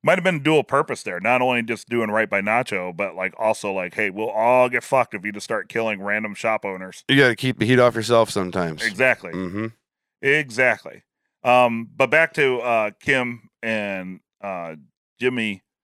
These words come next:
Speaker 1: uh, storyboarding, uh, Hamlin's demise.
Speaker 2: Mm-hmm.
Speaker 1: Uh, yeah, I was excited for Huel.
Speaker 2: Yeah, I know. I, as soon as I was like, "Oh, Brian would be happy about this."
Speaker 1: Yeah, yeah. I
Speaker 2: He,
Speaker 1: li-, I
Speaker 2: he,
Speaker 1: like Huel.
Speaker 2: he loves
Speaker 1: I like
Speaker 2: him
Speaker 1: the
Speaker 2: some
Speaker 1: guy.
Speaker 2: Huel.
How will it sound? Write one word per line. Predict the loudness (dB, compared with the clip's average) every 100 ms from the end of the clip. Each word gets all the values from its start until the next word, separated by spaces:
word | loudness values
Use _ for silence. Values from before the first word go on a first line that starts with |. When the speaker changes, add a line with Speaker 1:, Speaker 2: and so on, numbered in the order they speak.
| _ _ _ _
Speaker 1:
uh, | -8 -6 -8
storyboarding, | -6 2 2 4 0 0 -2
uh, | -6 -6 -10
Hamlin's | -6 -4 -2 -2 -6
demise. | -6 -2 0 0 -4 -12
Speaker 2:
Mm-hmm. | -12 -8 -10 _ _ -4
Speaker 1:
Uh, | 0 0 0 -4 _ -2
yeah, | -2 -2
I | -8
was | -6
excited | -4 0 0 -2
for | -6
Huel. | -6 -6 -10 _ _ _ _ _ -2
Speaker 2:
Yeah, | 2 2
I | 2 2
know. | 2 0
I, | -2
as | 0 0 -2
soon | 0 2
as |
I | 4 4
was | 4
like, | 2
"Oh, | 4
Brian | 4 2
would | 2
be | 2
happy | 2 0
about | -2 -2 -2
this." | -6 -6 -12
Speaker 1:
Yeah, | -12 -12 -20 _
yeah. | _ _ -12
I | -10
Speaker 2:
He, |
Speaker 1:
li-, | -8
I | -6
Speaker 2:
he, |
Speaker 1:
like | -6 -8
Huel. | -10 -6
Speaker 2:
he | 0
loves | 2 0
Speaker 1:
I |
like | -2
Speaker 2:
him |
Speaker 1:
the | -2
Speaker 2:
some | 2
Speaker 1:
guy. |
Speaker 2:
Huel. | 4 4